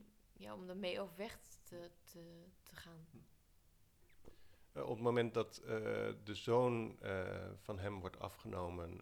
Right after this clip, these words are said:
Speaker 3: eh, zou je kunnen zeggen dat de vader dan nog zegt, eh, "De Heer, eh, geeft en de Heer neemt." Eh, op het moment dat de M K Z, eh, toeslaat, Monte Clausier, en, eh,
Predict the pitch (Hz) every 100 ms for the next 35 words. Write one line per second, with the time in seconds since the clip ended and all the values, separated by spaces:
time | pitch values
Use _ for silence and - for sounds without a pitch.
0 | - 92 90 95 90 101 90 95 87 98
1 | 101 - 92 87 90 87 87 85 - -
2 | 90 - - 95 90 87 85 87 82 82
3 | - - 92 95 95 92 95 _ - -
4 | 101 82 - 104 101 90 87 85 82 92
5 | 143 - - - - - - - - -
6 | - 92 92 92 98 92 90 85 - 90
7 | 90 87 85 104 113 - - - 101 92
8 | 87 90 90 101 - - - - 98 -
9 | 87 92 - - - - 95 90 - 95
10 | 98 87 85 87 - - - _ - -
11 | 85 80 90